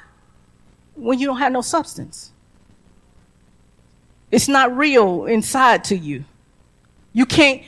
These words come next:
the scripture says they, it's a form of godliness, but it denies the power thereof. God ain't gonna show up and jump. He, he doesn't, he, he doesn't, he's, you got, you got yourself into that.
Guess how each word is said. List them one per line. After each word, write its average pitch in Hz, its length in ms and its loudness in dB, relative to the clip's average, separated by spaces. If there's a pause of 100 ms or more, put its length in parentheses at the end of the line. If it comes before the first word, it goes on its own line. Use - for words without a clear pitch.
(520)
the 185 120 2
scripture - 360 0
says 220 360 2
they, 202 760 -4
it's 240 220 2
a - 60 6
form 294 400 0
of 214 100 -4
godliness, 196 640 2
but 208 220 0
it 196 120 -4
denies 208 540 2
the 196 80 0
power 214 400 4
thereof. 180 680 0 (760)
God 381 280 8
ain't 277 140 6
gonna 262 160 4
show 269 320 6
up 233 80 2
and 214 160 -2
jump. 233 300 2 (1700)
He, - 240 -2
he 262 220 2
doesn't, 294 400 2
he, 285 240 0 (100)
he 269 160 0
doesn't, 294 420 2
he's, 277 240 -4 (200)
you 247 160 -2
got, 262 260 0
you 254 80 -4
got 254 180 0
yourself 254 300 2
into 269 220 0
that. 160 260 0